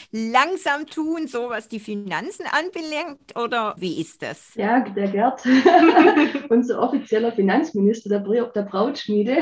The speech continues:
Speaker 2: <laughs> sozusagen, hat's nicht immer so ganz einfach mit uns drei Mädels. Wir sind da schon gern am Shoppen natürlich, aber nee, Spaß beiseite. Der, äh, natürlich hat die Finanzen im Blick, muss auch einer so einen gewissen Überblick haben,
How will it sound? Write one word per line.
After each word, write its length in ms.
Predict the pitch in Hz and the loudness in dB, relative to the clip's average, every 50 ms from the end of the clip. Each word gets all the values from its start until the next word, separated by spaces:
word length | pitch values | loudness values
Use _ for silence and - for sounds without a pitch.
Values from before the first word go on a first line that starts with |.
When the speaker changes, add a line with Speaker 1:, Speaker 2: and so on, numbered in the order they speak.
| 277 - - | 4 6 6
Speaker 2:
<laughs> 160 | 339 - - | 6 6 6
sozusagen, 800 | 247 214 208 - 220 214 202 208 190 185 196 208 214 262 285 - - - - - - - - - - - | 2 0 -2 -2 -6 -8 -4 -2 0 0 0 0 0 0 -2 -2 -4 -18 -20 -20 -20 -20 -20 -16 -2 2
hat's 180 | - - - - | 2 4 4 6
nicht 160 | 349 330 330 | 4 6 6
immer 140 | 294 294 269 | 4 2 2
so 80 | 262 | 4
ganz 240 | 208 233 262 302 302 | 6 6 6 6 6
einfach 300 | - - - 359 370 311 | 6 6 6 6 6 6
mit 120 | 269 226 226 | 4 4 4
uns 160 | 233 226 - | 0 -2 -4
drei 260 | - - 202 190 196 | -6 -4 -2 0 2
Mädels. 480 | 202 196 190 196 220 285 403 415 427 - _ | 2 2 4 4 4 6 6 4 4 2 _
Wir 220 | - 220 220 220 220 | 4 6 8 8 8
sind 160 | 220 220 208 | 6 2 -2
da 80 | 202 | -2
schon 160 | 202 - 202 208 | -2 -2 -2 -2
gern 160 | 196 190 190 | -2 -4 -4
am 140 | 180 202 196 | -4 -8 -8
Shoppen 400 | - - 208 208 - 262 254 240 | -6 -6 -6 -4 -4 -4 -4 -2
natürlich, 600 | 240 233 - - - 226 226 233 240 233 - - | -4 -6 -6 -4 -4 -2 -2 -2 -2 -4 -6 -4
aber 440 | 185 190 190 190 190 185 185 185 190 - - _ _ _ | -4 -2 0 0 -2 -2 -4 -6 -10 -16 -20 _ _ _
nee, 400 | - 160 160 170 180 180 190 190 - - | -8 -6 -4 -2 -2 -2 -4 -6 -8 -12
Spaß 300 | _ - 180 190 196 - | _ -8 -6 -6 -6 -6
beiseite. 440 | 190 190 190 160 175 196 196 196 | -8 -6 -6 -4 -4 -2 -2 -2
Der, 380 | 185 185 175 175 175 175 180 - - | -2 0 0 0 0 -2 -2 -4 -6
äh, 160 | 185 185 196 | -4 -4 -2
natürlich 400 | 196 185 185 - 233 226 233 233 | -4 -4 -4 -4 -4 -2 -2 -2
hat 120 | 208 185 | -2 -2
die 60 | 185 202 | -2 -2
Finanzen 360 | 196 175 175 214 277 285 311 | -2 0 2 2 2 2 2
im 80 | 277 262 | 2 2
Blick, 180 | 269 285 - | 2 2 4
muss 180 | 226 233 262 262 | 4 4 4 4
auch 140 | 226 226 226 | 2 0 0
einer 240 | 208 208 220 214 202 | 2 2 0 0 2
so 120 | 208 202 | 4 4
einen 500 | 196 196 196 196 196 196 190 185 190 190 | 6 6 4 2 0 -2 -2 -4 -4 -4
gewissen 280 | 196 190 196 196 - - | -4 -4 -4 -2 -2 0
Überblick 360 | 233 247 240 240 247 247 - | 0 0 0 0 -2 -2 -2
haben, 380 | 226 214 214 220 233 233 233 | 0 0 2 2 2 0 -2